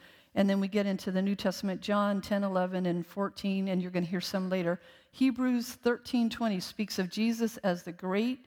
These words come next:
shepherd of the sheep. And there's just time after time where he says, "I get it. I made you as sheep,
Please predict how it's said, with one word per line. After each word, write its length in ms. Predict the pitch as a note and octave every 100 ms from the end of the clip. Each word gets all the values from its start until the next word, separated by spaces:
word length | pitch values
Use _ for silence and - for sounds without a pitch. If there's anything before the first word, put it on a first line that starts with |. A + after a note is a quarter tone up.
| -
shepherd 580 | - G#3+ - A#3 A3 -
of 180 | F#3+ F#3
the 80 | F#3+
sheep. 460 | - F#3+ - _ _ _ _ _ _ _ _ _ _ _ _ _ _ _ _ _ _ -
And 280 | G3 F#3+ - _
there's 340 | G#3+ A3+ A3 -
just 320 | G3+ - - _ _
time 280 | - A#3 A#3+
after 240 | A3+ -
time 380 | G#3 A#3 G#3+ G3+
where 120 | F#3+
he 200 | F3+ G#3
says, 640 | F#3 - G#3 F#3+ G3 - - _ _ _ _ _
"I 120 | G3
get 260 | F#3+ A#3 D4
it. 140 | F3
I 120 | G3 G3
made 440 | G3 B3+ D4 -
you 180 | F#3 F3+
as 180 | F#3 F3+
sheep, 360 | - G3+ G3